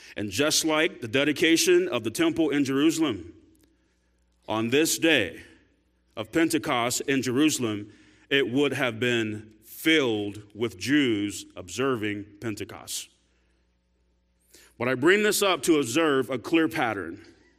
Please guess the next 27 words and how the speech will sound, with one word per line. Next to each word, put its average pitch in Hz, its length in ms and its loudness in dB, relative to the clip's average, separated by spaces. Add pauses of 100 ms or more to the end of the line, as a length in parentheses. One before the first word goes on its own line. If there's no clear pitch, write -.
(880)
Just 170 280 0
like 202 280 2
the 170 120 0
hundred 175 340 2
and 156 120 4
twenty 165 380 4
here 143 260 2
that 131 160 -2
we 127 120 0
see 160 380 4
in 131 120 -2
Second 151 300 0
Chronicles 156 480 0
chapter 147 320 -2
five, 143 600 -2 (720)
the 113 120 0
one 160 320 4
twenty 196 300 2
disciples 151 760 0
were 131 200 0
unified, 135 680 2
and 135 140 0
what 143 160 -2
came 165 320 4
out 190 240 2
of 160 160 -2
that 110 340 0